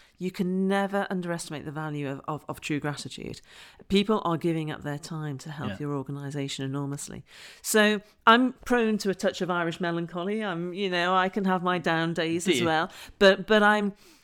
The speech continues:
Speaker 1: I get a lot also from the people I'm talking to. So
Speaker 2: Yeah.
Speaker 1: if I'm talking to somebody who I think has actually got more challenges than me,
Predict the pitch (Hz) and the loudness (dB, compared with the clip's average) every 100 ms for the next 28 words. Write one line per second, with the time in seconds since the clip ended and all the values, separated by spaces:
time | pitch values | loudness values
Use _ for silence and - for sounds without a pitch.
0 | - 220 208 240 247 226 220 208 233 208 | 2 4 6 6 4 2 0 0 -2 0
1 | 214 226 220 226 196 190 202 196 185 165 | 0 -2 -4 -2 -4 -4 -4 -4 -6 -4
2 | 175 165 175 - 185 190 185 190 254 277 | -6 -6 -8 -6 -6 -4 -4 -4 -2 -4
3 | 302 269 226 - 202 190 185 185 180 180 | -4 -6 -6 -4 -4 -4 -4 -2 -4 -4
4 | 185 180 185 175 - - 165 - 160 - | -8 -8 -10 -10 -10 -6 -6 -4 -6 -4
5 | 160 165 170 190 190 190 202 220 | -4 -4 -4 -4 -4 -2 -2 -2